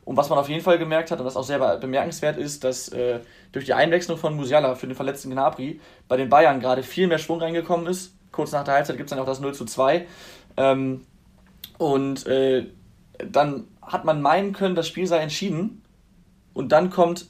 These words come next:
Silva mit diesem Tor, das leider aberkannt wird. Ich glaube, sonst wär's nochmal richtig spannend geworden in dem Spiel. Und es hätte auch Silva gut getan, einfach mal so ein erst-, erstes richtiges Erfolgserlebnis bei Leipzig zu haben. Und, äh, ja, dann, äh, macht aber Bayern das, das drei null, weil Leipzig halt eben hinten viele Räume lässt.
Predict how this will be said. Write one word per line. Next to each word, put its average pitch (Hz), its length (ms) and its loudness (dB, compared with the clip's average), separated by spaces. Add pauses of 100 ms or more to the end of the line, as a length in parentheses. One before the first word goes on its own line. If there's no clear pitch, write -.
(140)
Silva 180 340 6
mit 160 160 0
diesem 143 220 -10
Tor, 185 520 0
das 143 180 -6
leider 143 200 4
aberkannt 123 460 -2
wird. 143 120 -4
Ich - 80 -12
glaube, 135 180 0
sonst 135 220 -6
wär's 131 300 -4 (300)
nochmal 143 160 -2
richtig 151 180 -6
spannend 170 260 2
geworden 156 300 0
in 156 60 -8
dem 156 100 -8
Spiel. 160 200 -4
Und 151 60 -2
es 147 60 -6
hätte 143 140 0
auch 127 60 0
Silva 190 320 6
gut 117 200 -6
getan, 123 340 -4
einfach 143 220 -2
mal 139 100 -4
so 139 100 -8
ein 135 220 -8 (480)
erst-, 151 340 0
erstes 165 300 2
richtiges 165 240 -4
Erfolgserlebnis 135 600 0
bei 127 80 0
Leipzig 127 360 -4
zu 131 140 -10
haben. 127 260 0 (540)
Und, 131 420 0
äh, 123 280 2 (200)
ja, 123 380 -2
dann, 120 400 -4
äh, 113 260 -8
macht 127 200 -4
aber 127 100 2
Bayern 139 260 4
das, 135 200 -6
das 131 160 -4
drei 131 200 0
null, 139 160 0
weil 127 100 2
Leipzig 131 300 -2
halt 123 120 -2
eben 131 160 -4
hinten 143 340 -8
viele 127 140 -6
Räume 143 280 -2
lässt. 151 380 -4